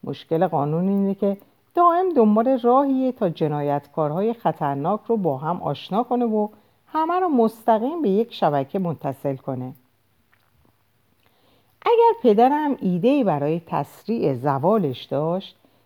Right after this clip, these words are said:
این ایده پیدا کردن شغلی به عنوان نابود کنندهٔ حشرات موذی بود. در چند سال گذشته همه فن، همه فن حریف شهر شده بود.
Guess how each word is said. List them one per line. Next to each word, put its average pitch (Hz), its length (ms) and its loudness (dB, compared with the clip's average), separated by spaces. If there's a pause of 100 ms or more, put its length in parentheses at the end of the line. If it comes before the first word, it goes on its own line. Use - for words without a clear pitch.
(140)
این 370 180 -2
ایده 220 340 2
پیدا 160 340 -2
کردن 156 460 -2
شغلی 285 460 -2
به 165 100 0
عنوان 143 320 -2
نابود 143 500 -2
کنندهٔ 147 680 -4 (300)
حشرات 156 680 -2
موذی 143 440 0
بود. 123 200 -8 (580)
در 139 180 -2
چند 135 340 -4
سال 170 280 0
گذشته 147 640 -4 (300)
همه 320 360 -2
فن، 220 340 2
همه 185 260 -2
فن 185 280 2
حریف 208 460 -2
شهر 180 320 -2
شده 127 320 -8
بود. 123 180 -10